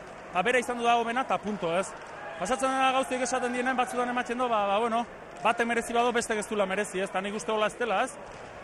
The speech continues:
Nere ustez, e, txapela irabazten duen pilotari, pilotari guztik merezi du irabaztea, ez? Ta guain bera izan du da, eta, eta, bueno, ta zorionak eman bartzezkio hobena izan du delako.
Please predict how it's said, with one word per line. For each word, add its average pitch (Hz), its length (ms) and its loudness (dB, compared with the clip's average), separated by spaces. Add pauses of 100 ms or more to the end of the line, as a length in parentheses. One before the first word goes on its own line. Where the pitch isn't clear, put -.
Nere 208 160 4
ustez, 240 220 -2 (140)
e, 202 320 4 (520)
txapela 254 320 4
irabazten 233 300 2
duen 233 100 -2
pilotari, 247 400 0 (120)
pilotari 233 360 0
guztik 247 280 -2
merezi 214 280 -2
du 196 80 0
irabaztea, 180 420 0
ez? 220 60 -4
Ta 170 160 -2 (400)
guain 220 220 2
bera 233 160 4
izan 233 240 -4
du 233 60 -4
da, 277 180 4
eta, 175 160 0 (320)
eta, 165 180 0
bueno, 185 220 0
ta 175 100 0
zorionak 196 380 -2
eman 202 160 -2
bartzezkio 208 340 -2
hobena 196 220 0
izan 170 180 -2
du 165 100 -4
delako. 143 340 -2